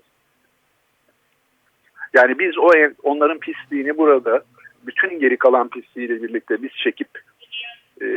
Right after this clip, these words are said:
kul-, tüketebilmek için, onlara temizlik verebilmek için elektrik üretmek zorunda hissediyoruz kendimizi. Hayır, bu yalan, bu yanlış.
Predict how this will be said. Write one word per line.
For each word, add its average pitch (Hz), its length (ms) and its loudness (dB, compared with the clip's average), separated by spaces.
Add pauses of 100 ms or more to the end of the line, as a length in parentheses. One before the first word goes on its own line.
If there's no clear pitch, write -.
(580)
kul-, 127 240 -8
tüketebilmek 123 640 -2
için, 127 100 -6
onlara 123 260 0
temizlik 123 960 -8
verebilmek 127 520 2
için 170 220 -10 (360)
elektrik 135 480 -4
üretmek 131 360 -4
zorunda 135 300 -4
hissediyoruz 104 540 -6
kendimizi. 104 360 -10
Hayır, 151 320 4
bu 135 80 0
yalan, 120 340 4
bu 120 60 -4
yanlış. 98 320 -6